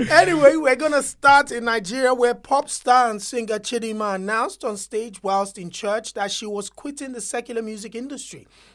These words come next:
and embarking on a journey as an evangelist and gospel artist. She said on stage, and I quote, "The enemy has been winning for too long. I've had my share of influence and all of that, but now I'm using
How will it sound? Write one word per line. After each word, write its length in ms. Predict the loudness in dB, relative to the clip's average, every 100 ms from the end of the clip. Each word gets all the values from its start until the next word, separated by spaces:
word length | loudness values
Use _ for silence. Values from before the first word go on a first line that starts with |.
| -12
and 140 | -8
embarking 560 | -8 -4 -2 -2 -4 -4
on 160 | -4
a 80 | -4
journey 560 | -8 0 2 2 -2 -6
as 160 | -6 -4
an 100 | -6
evangelist 800 | -6 -2 -2 -2 -10 -12 -12 -10
and 340 | -8 -8 -10 -6
gospel 440 | -6 -6 -8 -4
artist. 460 | -2 -2 -8 -20 -20 -20 -20 -10
She 160 | -6
said 260 | -4 0 0
on 140 | -2
stage, 400 | -6 -4 -4 -4 -6
and 120 | -6
I 100 | -4
quote, 400 | 6 6 6 -8 _ _ _ _
"The 200 | -12 -4
enemy 320 | -2 -2 0
has 200 | 0 0
been 200 | -2 -4
winning 300 | -2 -4 -4
for 260 | -8 -6 -6
too 220 | -4 -4
long. 460 | 0 -2 -2 -10 -20 -20 _ _ -6
I've 120 | -4
had 180 | -2 -2
my 140 | -4 -6
share 240 | -4 -2
of 140 | -2
influence 640 | -4 -8 -8 -4 -2 -4 -8 -10
and 160 | -10 0
all 160 | 2 2
of 120 | 0
that, 300 | -2 -2 -6 -20 -20 _
but 140 | -4
now 240 | 0 0 0
I'm 100 | -2
using 300 | -4 -4